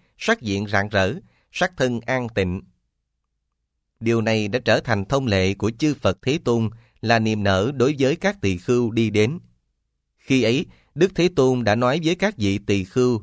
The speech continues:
ở bờ sông Vangumuda điều này: "Này các tỳ khưu, sức khỏe có khá không? Mọi việc có được tốt đẹp không? Các ngươi có sự hòa hợp,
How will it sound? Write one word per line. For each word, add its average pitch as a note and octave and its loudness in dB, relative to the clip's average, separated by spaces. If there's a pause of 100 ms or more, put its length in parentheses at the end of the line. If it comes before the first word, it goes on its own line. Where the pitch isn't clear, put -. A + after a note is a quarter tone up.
(120)
ở G2+ 2
bờ G2+ 2
sông A#2 -2
Vangumuda A2 -2
điều G#2 0
này: F#2 -2 (1000)
"Này A2 0
các F3 -4
tỳ G#2+ 0
khưu, B2+ -2 (280)
sức - -4
khỏe G#2 2
có D#3 -2
khá D3 -6
không? A#2 -2 (360)
Mọi A2 2
việc G2+ 0
có F#3 2
được G#2 0
tốt G3 0
đẹp F#2+ -2
không? A#2+ -4 (600)
Các F3+ -2
ngươi C3 0
có E3+ -2
sự A2+ 0
hòa A2+ 0
hợp, G2+ 0